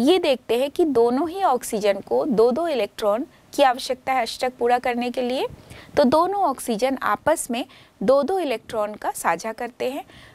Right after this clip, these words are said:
तो प्रत्येक ऑक्सीजन में छः और दो आठ हो गया और यहाँ भी छः और दो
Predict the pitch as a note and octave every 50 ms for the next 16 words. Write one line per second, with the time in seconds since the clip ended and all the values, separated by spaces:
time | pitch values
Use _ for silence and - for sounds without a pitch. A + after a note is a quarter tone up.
0 | _ _ - F4 - - B3+ A#3 A#3 _ _ - C#4+ G4 G4+ - - - A#3 -
1 | - - C4 A#3 F#3+ A3 G#3+ A#3 A#3+ A#3+ C#4 E4 - - - - C#4+ C#4+ D#4 D#4
2 | C#4 A#3+ G#3+ G3+ G3 A#3 C4+ - - F#3+ F#3+ G3 G#3+ - - C4+ B3 B3+ D4 E4
3 | F#4+ - - - - - - - - - - C4+ C4 B3+ C4 C4 E4+ F4 D#4 D#4
4 | D4 - - C#4 C4 A#3 A3 G3+ G3 F#3+ B3+ E4+ A4